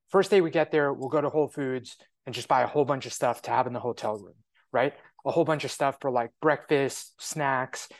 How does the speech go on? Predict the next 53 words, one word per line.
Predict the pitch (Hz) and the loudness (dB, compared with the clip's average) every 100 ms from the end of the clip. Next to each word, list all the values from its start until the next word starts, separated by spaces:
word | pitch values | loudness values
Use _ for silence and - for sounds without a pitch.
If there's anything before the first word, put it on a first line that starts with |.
| _ - | _ -6
even | 151 143 | -4 -2
lunch, | 131 135 135 - - _ _ | 0 0 0 -8 -12 _ _
so | 160 | 2
that | 143 | 2
we're | 139 | 2
not, | 143 147 | 0 0
like, | 143 127 | 0 -4
super | - 170 160 | -4 -2 0
dependent | 135 - 143 131 131 127 | 0 0 0 0 -4 -4
on, | 131 127 120 | -2 -2 -2
like, | 110 117 - _ _ | -4 -6 -14 _ _
you | 135 | -4
know, | 117 - | -4 -2
eating | 151 127 156 | -4 -2 2
out | 202 185 170 - | 4 6 4 0
or | 123 | -4
what | 120 | -2
does | 127 | -2
the | 139 | -2
hotel | 143 - 220 175 | -4 2 4 4
have, | 185 175 160 127 | 6 8 6 4
or | |
you | 127 | -2
end | 131 | -2
up | 131 | -2
just | - 135 | -6 -4
getting | 143 123 | -4 -4
a | 113 | -8
pastry | - 165 - 143 | 0 0 2 0
at | 123 | 0
a | |
Starbucks. | - - 220 185 180 175 - - - - | 0 2 4 4 2 2 -2 -18 -20 -14
So, | - 165 | 2 4
like, | 139 - | 4 -2
first | - 196 202 - | 0 0 0 -2
day, | 147 160 170 _ _ - | 0 0 -4 _ _ 2
always | 165 160 143 - _ _ | 2 2 -2 -10 _ _
go | 165 | 4
to | 202 | 6
the | |
grocery | 180 165 156 170 139 | 6 2 2 -2 -4
store | - 156 147 147 - | 0 2 2 -2 -6
and | 131 | -14
just | 143 | -4
get | 147 | -2
a | 123 | 0
bunch | 139 147 | 0 -2
of | 147 | -4
stuff. | - 135 - - _ - | 2 2 2 -16 _ -8
You | 156 | -2
can | 185 | -2
always | - 170 202 226 151 | 4 6 8 6 2
get | - 139 147 | 0 2 2